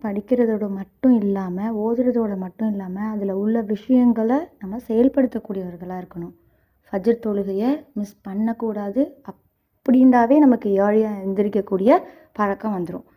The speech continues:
அதை தாண்டி நிறைய, நிறைய த-, நம்ம வந்து தௌபா செய்யக்கூடிய, பாவ மன்னிப்பு கேட்கக்கூடிய பழக்கத்தை ஏற்படுத்திக்கணும்.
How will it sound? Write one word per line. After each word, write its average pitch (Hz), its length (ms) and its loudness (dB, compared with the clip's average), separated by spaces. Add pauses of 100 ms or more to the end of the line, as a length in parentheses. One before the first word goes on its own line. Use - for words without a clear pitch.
(300)
அதை 196 240 0
தாண்டி 190 420 0
நிறைய, 285 540 4
நிறைய 220 360 2
த-, 208 420 -6
நம்ம 196 320 -4
வந்து 220 360 0 (520)
தௌபா 233 300 6
செய்யக்கூடிய, 208 840 0
பாவ 233 300 6
மன்னிப்பு 269 460 6
கேட்கக்கூடிய 220 500 -2
பழக்கத்தை 196 600 -4
ஏற்படுத்திக்கணும். 190 680 -12